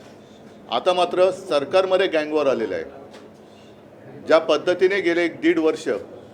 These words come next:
सरकारच्या आश्रयाने ही गुंडगिरी सुरू आहे, या गुंडांचे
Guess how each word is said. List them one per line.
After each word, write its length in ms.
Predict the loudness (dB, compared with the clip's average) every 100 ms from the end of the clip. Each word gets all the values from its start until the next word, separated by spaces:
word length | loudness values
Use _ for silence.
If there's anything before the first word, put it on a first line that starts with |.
| -20 -20 -20 -20 -20 -20 -20 -20 -18 -2
सरकारच्या 560 | -2 2 0 2 2 2
आश्रयाने 720 | 2 2 2 2 -4 -8 -12 -10 -4
ही 80 |
गुंडगिरी 540 | -4 -4 -2 0 0 -2
सुरू 280 | -4 -2 0
आहे, 200 | -2 -4 -12 -20 -20 -20 -20 -20 -20 -20 -20 -20 -4
या 80 | -4
गुंडांचे 840 | -2 -4 2 2 2 0 0 0